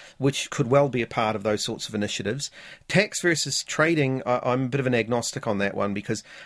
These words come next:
as I understand the economics, it's that, um, it, it turns on the marginal benefit of abatement of the, of the thing you're trying to get rid of, and, uh, that you prefer ta-, in the case of carbon, you would prefer taxes in the short term and trading in the long,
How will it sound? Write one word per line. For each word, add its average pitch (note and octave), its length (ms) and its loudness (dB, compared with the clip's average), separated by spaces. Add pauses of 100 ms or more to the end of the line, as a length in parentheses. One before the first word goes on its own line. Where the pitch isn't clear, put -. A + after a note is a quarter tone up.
(180)
as C3 160 2
I C#3 120 4
understand B2+ 440 2
the A#2 60 2
economics, A#2 500 0
it's - 300 -4
that, B2 260 -4
um, A2+ 540 -2 (260)
it, - 140 -6
it C3 240 -4
turns C#3+ 240 4
on A#2 220 2
the A2 60 0
marginal A#2 460 2
benefit A2+ 380 -2
of G2 80 -6
abatement G#2 500 -2
of G2+ 140 -4
the, G2 160 -4 (300)
of G2+ 180 -6
the G#2 60 -4
thing G#2 200 -2
you're G2 100 0
trying G#2+ 180 -2
to G2 40 -2
get G2+ 100 -4
rid G#2 160 2
of, F#2 220 -4 (460)
and, G#2 360 -2
uh, G#2 540 2 (220)
that C3 520 0
you B2 160 -2
prefer A#2+ 300 0
ta-, C3+ 240 2
in A2+ 140 2
the G#2+ 40 -2
case - 260 -2
of A2 40 -12
carbon, A2 300 0
you G#2 100 -2
would G#2 100 -2
prefer - 240 -4
taxes - 400 -2
in G#2 60 -6
the G#2+ 60 -2
short A2 260 -4
term G#2 160 -4
and G2 80 -2
trading G#2 340 0
in G2+ 80 -4
the G2 60 -4
long, G2 400 0